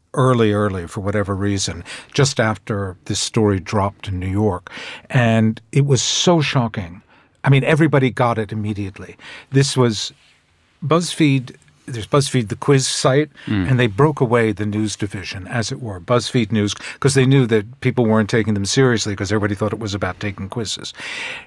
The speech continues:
Speaker 1: These are serious journalists. One of them has a checkered past. Um, basically, they're saying the President of the United States suborned perjury.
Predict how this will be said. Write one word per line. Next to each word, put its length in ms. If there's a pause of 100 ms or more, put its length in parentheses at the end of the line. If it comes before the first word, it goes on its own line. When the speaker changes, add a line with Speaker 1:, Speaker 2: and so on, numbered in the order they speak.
(240)
Speaker 1:
These 160
are 80
serious 500
journalists. 720
One 160
of 100
them 120
has 180
a 40
checkered 420
past. 420 (460)
Um, 500 (1400)
basically, 400
they're 100
saying 460
the 100
President 380
of 40
the 40
United 300
States 320
suborned 560
perjury. 500